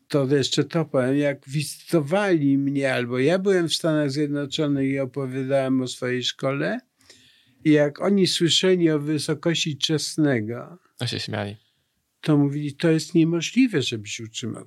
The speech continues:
Speaker 1: tę szkołę. To jest niemożliwe”. Są twarde relacje pomiędzy tam, czesnym, a jakością.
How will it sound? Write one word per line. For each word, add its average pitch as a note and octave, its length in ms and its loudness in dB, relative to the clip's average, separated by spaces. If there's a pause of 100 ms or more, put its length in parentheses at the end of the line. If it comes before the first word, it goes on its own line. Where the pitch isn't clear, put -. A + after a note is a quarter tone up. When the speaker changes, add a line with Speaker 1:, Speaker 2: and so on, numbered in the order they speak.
Speaker 1:
tę - 100 -20
szkołę. - 380 -16 (880)
To B3+ 140 0
jest C#4 180 0
niemożliwe”. C4+ 680 2 (1300)
Są G#3+ 240 2
twarde F#3 520 0
relacje E3+ 560 0
pomiędzy C#3+ 460 -2
tam, A2 340 -2 (320)
czesnym, F3 480 0
a D3 340 -2 (460)
jakością. C#3+ 680 0